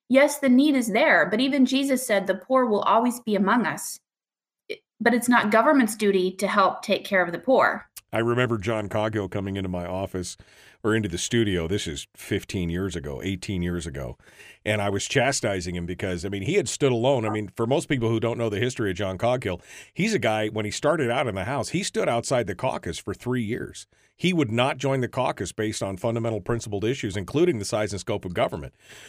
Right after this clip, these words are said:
Speaker 2: But by year four, they'd offered him a leadership position. And by year five, he was embracing some of these things. And I asked him, "What's, what's with the change?" And he said, "Well, you don't understand, Michael. These people come into my office every day, every day. I've got, it's my Christian duty to help them."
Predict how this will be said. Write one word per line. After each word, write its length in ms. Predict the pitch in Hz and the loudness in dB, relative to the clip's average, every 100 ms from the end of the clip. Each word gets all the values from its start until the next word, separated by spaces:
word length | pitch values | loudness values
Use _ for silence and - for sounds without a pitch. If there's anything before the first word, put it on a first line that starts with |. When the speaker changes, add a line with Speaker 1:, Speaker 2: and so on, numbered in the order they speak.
| - - | -10 -2
Speaker 2:
But 120 | 117 | 2
by 140 | 127 | 2
year 240 | 127 135 135 | 4 4 2
four, 340 | - 156 185 | 2 2 4
they'd 200 | 127 107 | 2 0
offered 280 | 107 117 104 | 0 0 -2
him 120 | 92 | -2
a 100 | 98 | -4
leadership 540 | 110 185 180 156 156 | 0 2 2 0 -4
position. 500 | - 131 147 139 156 | -2 -2 0 0 -2
And 140 | 139 101 | -2 0
by 100 | 104 | -2
year 240 | 107 107 | 0 -4
five, 500 | - 131 139 147 139 - - - _ | -2 0 4 2 0 -6 -20 -20 _
he 180 | - 139 | -2 2
was 300 | 139 139 139 | 4 4 2
embracing 640 | 143 135 127 156 220 139 | -2 2 2 2 0 -2
some 220 | 120 101 | -2 -4
of 60 | 92 | -4
these 180 | 92 - | -6 -4
things. 200 | 107 101 | -6 -4
And 80 | 113 | -4
I 100 | 120 | -2
asked 200 | 131 127 | -2 -4
him, 240 | 107 95 | -6 -8
"What's, 340 | 90 123 - | -4 -4 -4
what's 380 | - 104 127 160 | -10 -2 -2 -2
with 100 | 156 | -2
the 60 | 139 | -2
change?" 340 | - 190 156 | -2 -2 -2
And 100 | 107 | -2
he 40 | 98 | -4
said, 180 | - | -6
"Well, 100 | 104 | -6
you 80 | 120 | -4
don't 100 | 165 | -4
understand, 420 | 117 - 156 170 | -4 -6 -8 -6
Michael. 340 | 95 87 120 123 _ - - | -6 -8 -10 -12 _ -20 -10
These 140 | 147 139 | -6 -2
people 260 | 196 175 | -2 -2
come 200 | 127 143 | 0 0
into 120 | 135 120 | 0 0
my 160 | 110 | -2
office 360 | 160 180 95 85 | -2 -4 -6 -8
every 320 | - 143 131 120 | -6 -2 0 0
day, 380 | 135 180 110 - - - _ | -2 -2 -4 -6 -20 -20 _
every 360 | 131 175 156 135 | -2 2 2 0
day. 320 | 127 180 135 | 0 0 -2
I've 200 | 120 123 | -4 -2
got, 200 | 143 156 | -2 -2
it's 180 | 143 - | -4 -2
my 120 | 135 | -2
Christian 480 | - 185 196 - 135 | 0 0 0 0 0
duty 260 | 120 175 165 | 2 0 0
to 100 | 110 | 0
help 240 | 143 247 | -2 -4
them." 200 | - 71 | -6 -8